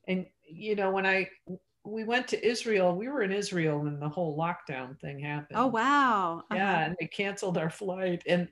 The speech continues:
Speaker 1: you know, every hundred yards, there's, like, somebody with a machine gun, you know, a, a officer.
Speaker 2: Ah.
Speaker 1: And so I'm like, "I don't wanna get stuck here." We were in Jerusalem. It was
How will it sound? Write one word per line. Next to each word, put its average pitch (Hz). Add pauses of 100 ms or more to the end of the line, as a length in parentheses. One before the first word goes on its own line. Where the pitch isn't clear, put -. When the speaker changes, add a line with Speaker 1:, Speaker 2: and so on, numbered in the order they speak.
(100)
Speaker 1:
you 185
know, 160
every 196
hundred 175
yards, 156
there's, 147
like, 147
somebody 151
with 147
a 139
machine 151
gun, 135
you 165
know, 143
a, 135 (140)
a 135 (320)
officer. 143 (180)
Speaker 2:
Ah. 277 (460)
Speaker 1:
And 175
so 208
I'm 180
like, 156 (100)
"I 165
don't 185
wanna 160
get 147
stuck 151
here." 123
We 143
were 156
in 156
Jerusalem. 139 (160)
It 147
was -